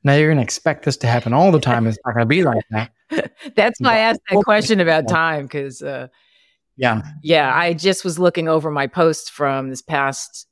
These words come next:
Speaker 2: year, 'cause I'm putting together an email sent out to my list. And one post that went viral was on Marketing Speak. And when I repurposed it six months later, the numbers were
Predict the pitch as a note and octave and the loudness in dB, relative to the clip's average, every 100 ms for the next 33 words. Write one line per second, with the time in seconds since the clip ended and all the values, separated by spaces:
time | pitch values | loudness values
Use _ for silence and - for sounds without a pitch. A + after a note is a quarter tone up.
0 | _ C#3 C3 D3+ F#3 D#3+ C3 C#3+ - C#3+ | _ -18 -6 2 4 4 0 -6 -12 -8
1 | C#3 B2 - A2 - _ E3 D3 C#3+ C3+ | -8 -8 -12 -20 -20 _ -8 -6 -6 -6
2 | C3 D3 D3+ C3 B2 C#3+ C3 B2+ B2+ C3 | -8 -8 -6 -6 -6 -4 -4 -6 -6 2
3 | D3 C#3 - C#3 C#3 C3+ B2+ - _ _ | 2 2 -4 -6 -4 -6 -10 -14 _ _
4 | _ _ _ _ _ _ D#3 E3+ G3 A3 | _ _ _ _ _ _ -2 2 2 4
5 | A3 G3+ F#3+ D#3+ D3+ D#3 E3 F3+ G#3 A3+ | 2 2 0 0 0 2 2 2 2 -2
6 | _ - D#3 D#3 C#3+ D3 D3 C#3+ C#3+ D3+ | _ -10 0 0 0 -4 -4 -4 -2 -2
7 | F3 E3 D3+ - G3 G#3 - - _ _ | -2 -6 -6 -2 -2 -2 -8 -20 _ _
8 | _ _ - D#3 D3 D#3 D3+ C#3+ F#3+ F#3+ | _ _ -4 -2 -2 -2 -2 0 -2 0
9 | F#3 F3+ G3+ F#3+ G3 - F3+ F3+ D#3+ - | 0 0 -2 -6 -6 -4 -6 -4 -8 0
10 | D#3+ E3 F#3 - - E3+ E3 E3+ F#3+ G3+ | 2 2 -2 -8 -6 -2 0 2 2 4
11 | F#3 D#3+ D#3 - | 2 0 -2 -2